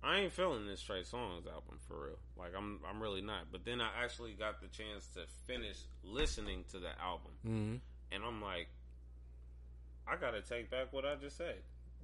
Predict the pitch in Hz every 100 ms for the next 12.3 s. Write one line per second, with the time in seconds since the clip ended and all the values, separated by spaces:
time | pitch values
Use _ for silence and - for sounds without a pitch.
0 | 104 127 170 165 143 156 127 123 135 135
1 | 127 98 104 220 98 87 - 120 147 95
2 | - - - - - - - - - 151
3 | 151 175 196 - 190 175 160 143 156 175
4 | 175 165 165 156 139 120 - - - -
5 | - - - 147 139 143 139 139 127 -
6 | 151 139 135 139 147 135 131 117 127 120
7 | - 143 139 127 135 131 120 127 120 107
8 | 131 127 117 127 - 139 127 120 - 127
9 | 120 120 110 110 135 117 107 - - 139
10 | 147 147 147 - 107 107 101 110 123 -
11 | - - - - - 107 120 143 139 131
12 | 139 135 98